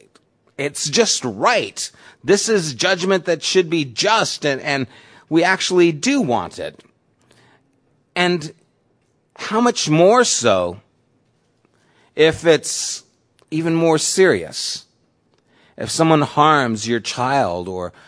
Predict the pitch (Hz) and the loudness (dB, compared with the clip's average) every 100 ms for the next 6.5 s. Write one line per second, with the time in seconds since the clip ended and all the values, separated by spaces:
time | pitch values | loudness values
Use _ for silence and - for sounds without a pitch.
0 | _ 104 117 123 123 120 104 107 - 110 | _ -6 -2 0 2 2 0 -6 -4 -2
1 | 117 110 76 73 - _ _ _ _ _ | 0 -2 -6 -12 -20 _ _ _ _ _
2 | _ _ 110 101 147 135 127 110 _ _ | _ _ -10 -2 0 0 -2 -8 _ _
3 | _ _ _ _ _ _ 131 123 147 151 | _ _ _ _ _ _ -2 0 2 0
4 | - 131 - 120 107 101 107 135 123 107 | 0 -8 -8 -4 -4 -4 0 2 2 0
5 | 104 - 120 120 113 98 - - 113 117 | -4 -2 0 0 -2 -6 -10 -6 -2 0
6 | 131 110 78 76 71 | 0 -2 -6 -10 -14